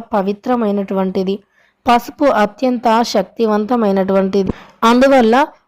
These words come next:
పసుపుతో చేసే పరిహారాలు ఏవైనా సరే మన కష్టాలను, సమస్యలను తొలగిస్తాయి. అలానే మనం ఏదైనా శుభకార్యం మొదలుపెట్టినా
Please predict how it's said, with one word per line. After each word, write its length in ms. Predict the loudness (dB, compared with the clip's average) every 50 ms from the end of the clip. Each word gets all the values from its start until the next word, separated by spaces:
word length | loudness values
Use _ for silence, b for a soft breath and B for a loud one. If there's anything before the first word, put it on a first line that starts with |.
| _ _ -2
పసుపుతో 500 | -2 -2 -2 -2 -4 -4 0 2 0 0 2 2
చేసే 280 | 2 0 2 2 0 0 0 0
పరిహారాలు 600 | 0 0 2 2 2 2 2 2 2 2 2 0 0 0 0 2 2
ఏవైనా 380 | 2 2 2 2 2 2 0 -2 -2 -2
సరే 200 | 0 0 0 0 -2 -4 _ _ _ _ _ -6
మన 180 | -4 -2 -2 0
కష్టాలను, 720 | 0 0 -2 -2 -2 0 2 2 2 2 2 0 -2 -4 -4 b b b b b b _ -4
సమస్యలను 580 | -2 -2 -2 -2 -4 -2 0 0 0 0 0 -2 -2 -2
తొలగిస్తాయి. 680 | -2 -2 -2 -2 -4 -8 -6 -4 -2 0 0 0 0 -4 b b b b b b _
అలానే 320 | -2 0 0 2 2 2 2
మనం 240 | 2 2 2 2 0 0
ఏదైనా 260 | 2 2 0 0 0 -2 -2
శుభకార్యం 560 | -2 -2 -2 -2 0 0 0 2 2 0 0
మొదలుపెట్టినా 640 | 0 0 -2 -2 -2 -2 -4 -6 -4 -4 -4 -2 -2